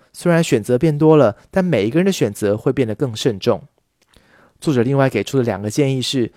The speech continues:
重视生命的留白，以及尽早开始积累个人的无形资产。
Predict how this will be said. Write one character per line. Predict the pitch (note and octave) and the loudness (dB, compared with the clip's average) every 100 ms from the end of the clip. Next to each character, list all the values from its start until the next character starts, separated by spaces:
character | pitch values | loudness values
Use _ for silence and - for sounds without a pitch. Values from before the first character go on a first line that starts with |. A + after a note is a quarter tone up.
| _ - | _ -2
重 | A3+ F3 | 0 0
视 | D3 E3 | -2 -2
生 | C#3 E3 | 0 -2
命 | E3+ C3 | -2 -2
的 | |
留 | A2 G#2+ | -2 -2
白， | A2 G#2 A#2 - | -2 -4 -6 -12
以 | - | -12
及 | G#2+ A#2 | -10 -8
尽 | - G#3 B2 | -4 -4 -2
早 | A2 E2+ | -4 -4
开 | A#2+ B2+ | -4 -4
始 | - | -4
积 | G2 C#3 | -6 -2
累 | C#3 A2 - _ - | 0 0 -2 _ -2
个 | G#3+ | 2
人 | D3 G#2+ | 4 2
的 | A#2+ A2+ | 0 -2
无 | G2 A2+ A#2+ | -2 -6 -6
形 | A2+ G#2 | -8 -12
资 | - A#2 | -8 -6
产。 | - - | -6 -10